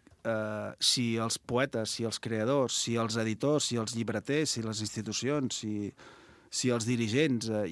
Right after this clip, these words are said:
ja no van... ja no tenen un, un objectiu comú, eh, difícilment es podrà arribar a algun lloc, no? I aquest, i aquest jo crec que és el, és un dels grans,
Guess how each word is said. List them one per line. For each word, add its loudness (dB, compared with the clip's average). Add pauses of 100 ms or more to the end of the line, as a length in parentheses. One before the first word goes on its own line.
ja 2
no 2
van... 2 (1300)
ja -4
no 0
tenen 4
un, 2 (380)
un 6
objectiu 4
comú, 4 (160)
eh, -2
difícilment 0
es -10
podrà -4
arribar -2
a -14
algun 0
lloc, -2
no? -4
I -4
aquest, -4 (160)
i -6
aquest -4
jo 0
crec -4
que -2
és -2
el, 0 (180)
és -4
un 2
dels 0
grans, 0